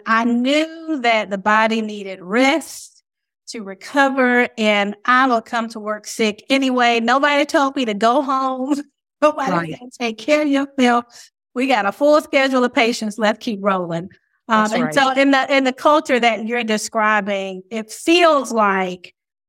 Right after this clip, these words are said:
Speaker 1: that there is definitely emphasis on self-care
Speaker 2: Yeah.
Speaker 1: is important.
Speaker 2: Mm-hmm.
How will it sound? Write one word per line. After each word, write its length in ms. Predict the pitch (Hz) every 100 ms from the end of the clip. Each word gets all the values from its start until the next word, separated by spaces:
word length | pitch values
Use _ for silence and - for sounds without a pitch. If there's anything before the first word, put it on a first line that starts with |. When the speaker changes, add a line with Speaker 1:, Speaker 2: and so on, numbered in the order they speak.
| -
Speaker 1:
that 340 | 220 214 208
there 220 | 240 233
is 140 | 226 214
definitely 1040 | 208 240 240 240 208 214 208 202 196 185 -
emphasis 600 | 302 311 269 - 233 226
on 380 | 240 226 226 214 -
self-care 440 | - 311 294 233
Speaker 2:
Yeah. 100 | 220
Speaker 1:
is 340 | 208 180 - 190
important. 480 | - 202 151 165
Speaker 2:
Mm-hmm. 40 | 202